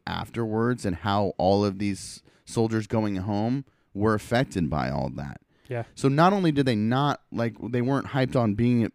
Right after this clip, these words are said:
Speaker 1: in this gnarly war, but now they're going to, like, the worst conditions they could possibly go home to.
Speaker 2: Mm-hmm.
Speaker 1: You know what I'm saying?
Speaker 2: Yeah.
Speaker 1: And, uh, I couldn't help but,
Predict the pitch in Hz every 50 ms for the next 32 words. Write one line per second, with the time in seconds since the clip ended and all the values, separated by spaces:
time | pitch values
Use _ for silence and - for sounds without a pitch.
0 | _ 104 110 113 107 104 95 95 98 98 95 95 92 101 101 98 98 98 110 117
1 | 117 113 107 104 98 95 110 127 127 120 110 98 123 117 110 107 110 120 123 120
2 | 117 117 - 107 107 101 101 98 92 - - 101 95 92 90 85 78 78 76 -
3 | - _ _ _ _ _ _ _ _ _ _ _ - 104 98 95 95 98 98 98
4 | 101 101 - - - 113 98 90 90 - - 92 87 87 90 85 - 90 73 85
5 | 82 82 78 - 82 80 78 78 76 78 80 80 82 85 85 - - - 57 55
6 | - - _ _ _ _ _ 131 120 123 117 113 113 - _ - 113 120 131 131
7 | 120 - 110 107 117 123 131 127 120 - - - - - - _ _ _ 120 117
8 | 113 113 110 110 104 110 110 107 104 101 92 98 101 95 - - - - _ _
9 | _ - _ - _ _ _ _ _ _ _ _ _ _ _ _ _ _ _ _
10 | _ _ _ _ _ _ 104 - - 143 135 117 113 101 104 90 87 92 - 87
11 | 76